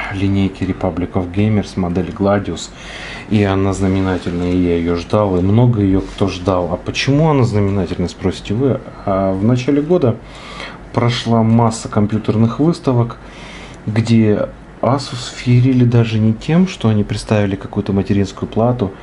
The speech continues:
или иную видеокарту с каким-то дополнительным охлаждением, каким-то переработанным охлаждением. Они впервые вообще на моей памяти феерили тем, что представляли мышь.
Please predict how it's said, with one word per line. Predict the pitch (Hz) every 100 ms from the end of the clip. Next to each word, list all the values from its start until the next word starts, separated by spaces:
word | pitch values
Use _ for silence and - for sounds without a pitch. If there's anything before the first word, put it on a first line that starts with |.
| - - -
или | - 110 104 101 95 92 90 - - - -
иную | 120 120 120 113 101 98 95 - -
видеокарту | 101 101 98 104 95 110 110 - 104
с | -
каким-то | - 101 92 95 90 - - -
дополнительным | - 104 104 92 92 90 90 92
охлаждением, | - 92 85 92 110 107 90
каким-то | 85 - 92 - -
переработанным | 92 87 87 113 117 101 92
охлаждением. | 92 92 90 90 87 - - - -
Они | 101 110 123
впервые | - - 98 95 110 147 113
вообще | 95 - 98
на | 95
моей | 98 92
памяти | - 117 131 -
феерили | - 98 92 98 123
тем, | - - 127
что | 123
представляли | - 101 - 85 90 101 101
мышь. | 101 110 120 -